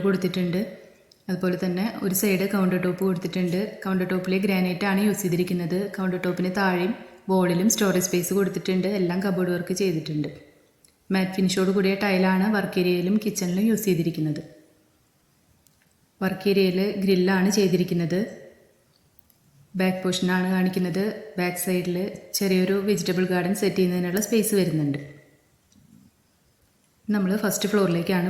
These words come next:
പോകുന്നത്. സ്റ്റെയർ കേസിന് ഹാൻഡ് റെയിൽ കൊടുത്തിട്ടുണ്ട്. സ്റ്റീലിൻ്റെ ഹാൻഡ് റെയിലാണ് ചെയ്തിരിക്കുന്നത്. ലാൻഡിംഗ് ഏരിയയിലായിട്ട് പർഗോള വരുന്നുണ്ട്. അതുപോലെ തന്നെ ഒരു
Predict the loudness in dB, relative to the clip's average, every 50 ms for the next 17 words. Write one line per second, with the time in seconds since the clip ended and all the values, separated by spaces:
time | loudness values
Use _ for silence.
0 | 0 2 2 2 2 0 -2 -4 -8 -14 -16 -20 -20 -20 _ _ _ _ _ _
1 | _ _ _ _ _ _ _ _ _ _ _ _ _ _ _ _ _ _ _ _
2 | _ _ _ _ _ _ _ _ _ _ _ _ _ _ _ _ _ _ _ _
3 | _ _ _ _ _ _ _ _ _ _ _ _ _ _ _ -12 -6 -2 0 0
4 | 0 2 2 0 0 0 -2 -2 -2 -2 -2 0 0 0 0 0 2 0 0 0
5 | -2 -4 -4 -2 -2 0 -2 -2 -2 0 0 0 2 2 0 0 0 0 0 0
6 | -2 -2 0 0 0 0 0 0 0 0 0 0 -2 -2 -2 -4 -4 -2 -2 -4
7 | -4 -6 -8 -16 -20 -20 -20 _ _ _ _ -8 -4 -2 0 0 0 2 2 2
8 | 2 2 2 2 2 2 0 0 0 -2 -2 -2 -2 0 0 0 2 2 2 2
9 | 2 2 2 0 0 0 0 -2 -4 -8 -12 -18 -20 -20 -20 _ _ _ _ _
10 | _ _ _ _ _ _ _ _ _ _ _ _ _ _ _ _ _ _ _ _
11 | _ _ _ _ _ _ _ _ _ _ _ _ _ _ _ _ _ _ _ _
12 | _ _ _ _ _ _ -6 -4 -4 -2 0 0 0 0 0 0 0 0 0 -2
13 | -4 -6 -10 -16 -18 -20 -20 -20 _ _ _ _ _ _ _ _ -20 -20 -20 _
14 | _ -6 -4 -2